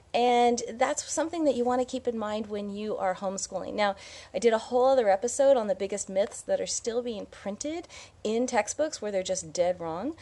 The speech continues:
Um, so you'll want to go over and look at that. You can find it on my YouTube channel as well. Uh, at Supercharged Science, Aurora Lipper. You'll find that in there. Um, but that's not what we're talking about today. Uh, today what we're talking about is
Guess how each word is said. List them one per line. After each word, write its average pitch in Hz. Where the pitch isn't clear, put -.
Um, 170
so -
you'll 190
want 202
to 220
go 202
over 190
and 180
look 180
at 180
that. 175
You 175
can 175
find 180
it 170
on 165
my 160
YouTube 170
channel 160
as -
well. 175
Uh, 185
at 170
Supercharged 175
Science, -
Aurora 160
Lipper. 160
You'll 170
find 170
that 160
in 165
there. -
Um, 185
but -
that's 262
not 302
what 277
we're 247
talking 202
about 175
today. -
Uh, 190
today 285
what 440
we're 240
talking 196
about 180
is 190